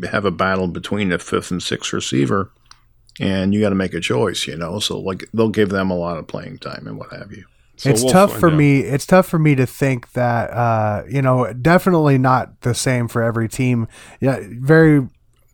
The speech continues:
Speaker 3: I mean, you could see last week Shanahan started Trey Lance in San Francisco and, and played him for a while. And, uh, that's not the case with McDaniel here. And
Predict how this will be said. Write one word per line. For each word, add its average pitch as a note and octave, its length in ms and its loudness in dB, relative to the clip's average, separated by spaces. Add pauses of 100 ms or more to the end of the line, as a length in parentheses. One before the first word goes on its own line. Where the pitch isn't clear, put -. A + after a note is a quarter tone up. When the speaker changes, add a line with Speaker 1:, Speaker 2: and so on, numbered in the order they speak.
Speaker 3:
I C#3+ 80 0
mean, D3 180 4
you C#3+ 160 4
could C#3+ 160 2
see F3 360 4
last C#3+ 460 2
week B2 220 0
Shanahan C3+ 600 2
started A#2+ 460 0
Trey B2 260 0
Lance B2 360 -2
in A#2 80 -4
San B2 220 -2
Francisco G#2 640 -4 (540)
and, A#2+ 180 0
and A#2+ 280 -2
played B2+ 280 2
him D3+ 200 2
for B2 160 -2
a G#2 60 0
while. F2+ 520 -4
And, A2+ 340 -2
uh, G2 320 -4
that's B2 260 -2
not B2 260 0
the A2 80 -6
case A#2 380 -2
with G#2+ 300 -4 (500)
McDaniel A2 640 -2
here. G#2 480 -6
And B2 460 -2